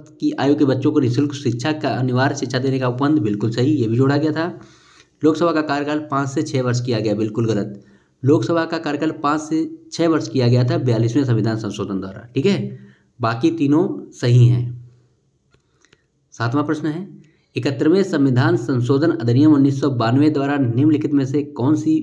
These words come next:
भाषा आठवीं अनुसूची में नहीं जोड़ी गई? ये प्रश्न बहुत इंपॉर्टेंट है, सबसे फेवरेट प्रश्नों में से एक है ये यूपीपीएससी के। तो इकहत्तरवें संविधान संशोधन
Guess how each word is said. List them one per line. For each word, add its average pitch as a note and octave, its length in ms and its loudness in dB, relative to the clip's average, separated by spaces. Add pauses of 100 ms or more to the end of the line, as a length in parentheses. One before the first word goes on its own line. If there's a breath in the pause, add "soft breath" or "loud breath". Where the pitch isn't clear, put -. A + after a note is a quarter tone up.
(220)
भाषा A#2+ 280 -4
आठवीं D3+ 500 0 (200)
अनुसूची B2+ 420 4
में C#3+ 120 4
नहीं A#2+ 260 4
जोड़ी G2+ 220 0
गई? - 200 -8 (440 soft breath)
ये F#3 180 4
प्रश्न G3 260 0
बहुत C3+ 260 2
इंपॉर्टेंट F#2+ 520 -2
है, G2+ 240 -12 (340 loud breath)
सबसे D3+ 240 0
फेवरेट D3 400 2
प्रश्नों C#3+ 280 2
में C#3+ 140 2
से C#3+ 220 4
एक C3+ 140 0
है C3 80 -2
ये C#3+ 160 0
यूपीपीएससी B2 640 -2
के। D3 160 0 (540 loud breath)
तो - 60 -12
इकहत्तरवें C#3 440 0
संविधान C#3 440 2
संशोधन C#3 480 0